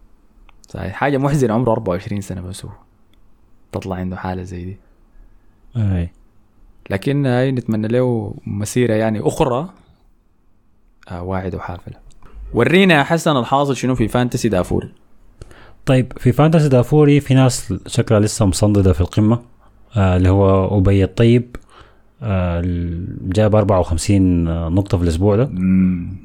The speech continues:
Speaker 2: ولحد الآن هو متصدر. آه، لكن في عموما في حالات بتاعت يا جماعة إنه العشرة الأوائل كلهم قريبين من بعض لحد هسه دي، يعني ما في
Speaker 1: كلهم
Speaker 2: زول
Speaker 1: مكابتنين
Speaker 2: مكابتنين.
Speaker 1: هالاند. <laughs> ما عدا واحد بس،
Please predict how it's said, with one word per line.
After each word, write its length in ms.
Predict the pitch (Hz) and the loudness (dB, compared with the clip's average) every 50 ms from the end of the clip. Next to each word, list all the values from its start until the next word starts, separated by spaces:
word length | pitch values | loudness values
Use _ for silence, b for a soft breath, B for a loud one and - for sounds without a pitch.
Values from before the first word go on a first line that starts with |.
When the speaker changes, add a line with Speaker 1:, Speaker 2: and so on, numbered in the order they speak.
| - _ - | -20 _ -12
Speaker 2:
ولحد 420 | - 101 92 82 - - 90 85 92 | -8 -6 -6 -4 -2 0 0 2 4
الآن 160 | 92 92 90 | 4 4 4
هو 100 | 87 92 92 | 4 4 4
متصدر. 500 | 87 - - - 95 90 90 110 120 - - _ _ - - - | 2 2 0 -2 -2 2 2 0 0 0 -6 _ _ -18 -12 -8
آه، 340 | - 85 82 82 80 82 82 | -6 -6 -4 -4 -4 -4 -2
لكن 240 | 87 101 95 147 143 | -2 0 2 2 2
في 260 | - 175 175 151 131 | 4 2 2 2 2
عموما 320 | 110 117 135 165 170 156 | 2 4 4 6 4 4
في 160 | 147 - 147 | 4 2 2
حالات 280 | 139 - 135 131 127 - | 2 2 2 2 0 0
بتاعت 200 | - - 95 90 | -2 0 2 2
يا 60 | 101 | 4
جماعة 220 | 101 104 113 104 101 | 4 4 4 4 4
إنه 180 | 104 101 95 | 2 2 2
العشرة 300 | 92 85 98 - - 110 | 2 2 0 0 0 0
الأوائل 280 | 98 92 95 104 104 104 | 2 2 4 2 2 2
كلهم 380 | 101 113 110 104 101 92 87 - B B B B B B B B B B - | 2 0 2 2 2 2 0 -2 B B B B B B B B B B 2
قريبين 280 | 98 95 101 104 110 107 | 4 4 6 6 6 6
من 200 | 104 101 95 92 | 6 6 4 4
بعض 220 | 98 90 90 85 | 4 2 0 0
لحد 260 | 85 78 90 87 87 | 0 0 0 0 2
هسه 260 | 87 87 - - - | 0 0 0 0 0
دي، 100 | 85 82 | 0 2
يعني 140 | 87 85 - | 2 2 2
ما 80 | 98 104 | 2 4
في 60 | - | 4
Speaker 1:
كلهم 180 | - - 294 285 | 4 4 6 6
Speaker 2:
زول 40 | 262 233 202 | 4 4 4
Speaker 1:
مكابتنين 140 | 175 165 160 | 2 2 2
Speaker 2:
مكابتنين. 520 | 151 156 139 - - 143 147 156 156 139 | 4 2 0 2 0 2 2 2 2 2
Speaker 1:
هالاند. 320 | 131 120 113 101 95 95 - - - - - _ _ _ _ _ - - _ _ | 0 0 -2 -4 -6 -10 -14 -20 -20 -20 -20 _ _ _ _ _ -20 -20 _ _
<laughs> 640 | - - - - - - - - - - 147 147 - | -20 -14 -8 -4 -2 0 0 -2 -2 0 0 0 0
ما 80 | 139 143 | 0 0
عدا 200 | 160 190 185 156 | 2 2 4 4
واحد 320 | 143 143 139 131 127 101 98 107 | 4 4 4 2 -2 -6 -6 -8
بس، 280 | 110 - - - - | -8 -10 -12 -16 -20